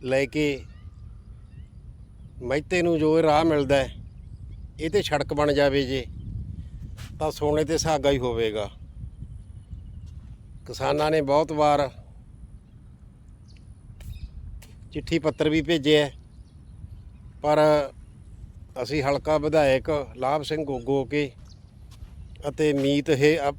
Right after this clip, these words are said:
ਮੀਤ ਹੇਰ ਐਮ ਪੀ ਮੈਂਬਰ ਪਾਰਲੀਮੈਂਟ ਨੂੰ ਵੀ ਬੇਨਤੀ ਕਰਦੇ ਹਾਂ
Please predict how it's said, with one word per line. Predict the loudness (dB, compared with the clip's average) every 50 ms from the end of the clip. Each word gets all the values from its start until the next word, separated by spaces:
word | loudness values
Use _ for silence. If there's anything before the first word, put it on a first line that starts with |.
| -8
ਮੀਤ | -8 -4 -2 0 0 2 2
ਹੇਰ | 2 4 6 6 6 6
ਐਮ | 6 4 4 2 0
ਪੀ | -2 -2 0 0 0 -2 -4 -10 -6
ਮੈਂਬਰ | -2 -2 -2 0 0 -2 -2
ਪਾਰਲੀਮੈਂਟ | 0 0 0 2 2 0 0 0 0 -2 -2 -2
ਨੂੰ | -2 -2 -2
ਵੀ | -2 -4 -4 -6 -8 -10 -12 -12 -14 -16 -16 -18 -16 -14 -14 -14 -14 -16 -16 -14 -8
ਬੇਨਤੀ | -2 0 2 2 0 0 -2 -4 -2
ਕਰਦੇ | 0 -2 -2 0 0 0 2 2
ਹਾਂ | 0 -2